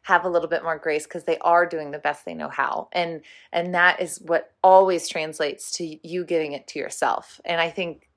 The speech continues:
if you're an empath, that's something that really lands. Like, you will care about other people before you notice it in yourself. And so that's a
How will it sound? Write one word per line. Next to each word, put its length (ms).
if 140
you're 100
an 280
empath, 400
that's 260
something 340
that 200
really 540
lands. 640
Like, 320
you 240
will 200
care 240
about 200
other 200
people 340
before 320
you 120
notice 360
it 140
in 120
yourself. 560
And 140
so 100
that's 200
a 80